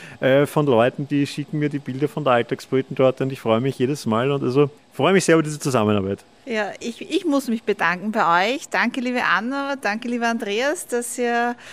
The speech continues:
Speaker 2: bei uns wart, dass ihr euch das angeschaut habt, wo die Poetentorte und all die anderen Torten produziert werden. Ja, wir sind leidenschaftlich bei unserer Arbeit und freuen uns natürlich auch wahnsinnig, dass unsere Kaffeehäuser, unsere Restaurants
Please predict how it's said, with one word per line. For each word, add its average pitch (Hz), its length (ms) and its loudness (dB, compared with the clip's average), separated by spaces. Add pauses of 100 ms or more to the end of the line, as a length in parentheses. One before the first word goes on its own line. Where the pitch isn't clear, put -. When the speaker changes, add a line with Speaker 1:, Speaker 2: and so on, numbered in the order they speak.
(180)
Speaker 2:
bei 233 120 0
uns 254 300 -2
wart, 302 260 0 (160)
dass 254 220 -2
ihr 233 60 2
euch 240 120 -2
das - 160 -6
angeschaut 285 720 -2
habt, 311 300 -2
wo 247 80 0
die 254 380 -2 (100)
Poetentorte 240 720 0
und 247 100 0
all 226 140 0
die 247 80 -2
anderen 233 320 0
Torten 226 320 -2
produziert 247 640 -4
werden. 262 320 2 (400)
Ja, 240 240 2
wir 247 100 0
sind 262 220 0
leidenschaftlich 262 920 -4
bei 240 360 -2
unserer 240 380 0
Arbeit 240 560 0
und 247 160 0
freuen 208 300 0
uns 247 140 -4
natürlich 247 360 -2
auch 214 160 0
wahnsinnig, 226 800 -4
dass 226 160 -4
unsere 226 240 -6
Kaffeehäuser, 220 760 -2
unsere 226 320 -6
Restaurants 226 560 -4